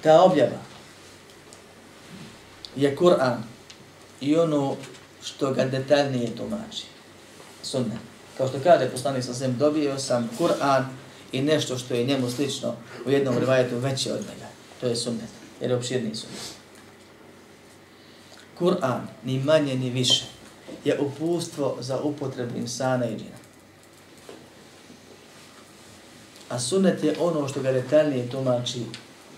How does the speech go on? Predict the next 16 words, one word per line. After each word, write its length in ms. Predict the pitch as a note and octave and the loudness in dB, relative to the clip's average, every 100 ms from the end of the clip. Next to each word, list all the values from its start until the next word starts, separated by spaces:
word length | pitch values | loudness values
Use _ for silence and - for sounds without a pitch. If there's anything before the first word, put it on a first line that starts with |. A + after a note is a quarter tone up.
| - - | -20 -8
i 140 | A#2+ | -6
prevodi. 420 | A#2 A#2 G#2 - - - - - | -2 -2 -2 -8 -16 -20 -14 -6
Navešću 300 | C#3 C3 C3 | -4 -2 -2
jedan 220 | B2 A#2 | -2 -2
primjer 320 | A#2+ B2 A2+ | -2 -2 -2
onako, 320 | A2 A#2+ A#2 | -2 -4 -4
samo 180 | G#2+ D3 | -6 -6
da 100 | B2 | -6
shvatimo. 400 | - A2+ G#2+ - - - - - - - - - - | -6 -8 -12 -14 -18 -18 -20 -20 -20 -20 -20 -16 -6
Jer 120 | A#2+ | -4
ovo 160 | C#3 | 0
je 80 | A#2+ | 2
jako 280 | C3 C3+ - | 2 2 0
bitno. 360 | G2 F#2+ - - - - - - - - - - - - - - - - - | -8 -14 -16 -20 -18 -16 -16 -18 -20 -20 -20 -18 -16 -18 -18 -18 -16 -12 0
Čovjek 360 | G3+ E3 B2 - - - - - - - - - - - - - - - - - - - - - - - - - - | 4 4 4 -4 -16 -20 -20 -20 -20 -20 -20 -20 -20 -20 -20 -20 -20 -20 -20 -20 -20 -20 -20 -20 -20 -20 -20 -18 -4
bude 400 | D3+ C#3 B2+ | 0 2 4